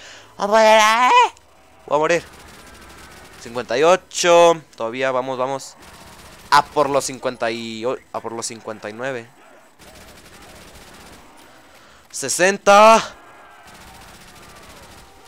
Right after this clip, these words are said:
Sesenta, vamos. Sesenta mil, muy bien. Vamos, vamos, vamos.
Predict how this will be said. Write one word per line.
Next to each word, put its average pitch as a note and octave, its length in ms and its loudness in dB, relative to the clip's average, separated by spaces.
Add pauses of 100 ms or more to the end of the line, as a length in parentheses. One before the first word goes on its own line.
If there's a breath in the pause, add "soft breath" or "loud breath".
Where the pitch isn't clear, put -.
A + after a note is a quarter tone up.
(100)
Sesenta, F#3+ 680 2
vamos. G#3+ 640 6 (1300)
Sesenta C3 440 -6
mil, G3 320 4
muy E3+ 160 -2
bien. D#3 240 -2
Vamos, B2+ 240 -4
vamos, B2 240 -4
vamos. A#2+ 280 -8